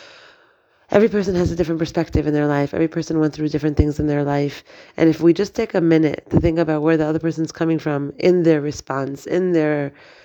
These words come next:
way, and if we take a minute to think about where they're coming from, we can have a lot, we can have a less judgmental approach. Okay? If we're triggered, it's much harder. You know, that's what we have to work on, other midos and other things, and learn Tomer Devorah.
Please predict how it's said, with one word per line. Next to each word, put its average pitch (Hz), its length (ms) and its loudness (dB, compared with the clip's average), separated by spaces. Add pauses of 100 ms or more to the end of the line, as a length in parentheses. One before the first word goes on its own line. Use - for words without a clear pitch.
(220)
way, 151 460 4
and 160 240 -2
if - 260 -20
we 180 80 -6
take - 160 -2
a 220 80 -2
minute 190 280 0
to - 100 -8
think 170 160 2
about 156 160 0
where 151 100 2
they're 151 100 2
coming 208 280 -2
from, 160 440 0 (380)
we 175 80 -4
can 175 140 0
have 175 160 2
a 165 40 4
lot, 160 300 0 (180)
we 170 160 -4
can 180 140 -4
have 220 160 -4
a 214 80 0
less 196 220 2
judgmental 156 560 0
approach. - 500 -8 (400)
Okay? 185 200 2
If - 300 2
we're 180 140 4
triggered, 185 800 2 (260)
it's - 160 -14
much 165 160 0
harder. 156 480 -4 (300)
You 165 100 0
know, 160 220 6
that's 160 180 0
what 160 80 -4
we 160 120 0
have 156 160 0
to 160 100 -4
work 156 180 -2
on, 156 140 -2
other 160 220 2
midos 156 360 2
and 160 80 2
other 147 160 0
things, 151 400 -2
and 151 220 0 (360)
learn 160 220 4
Tomer 151 260 0
Devorah. 147 480 0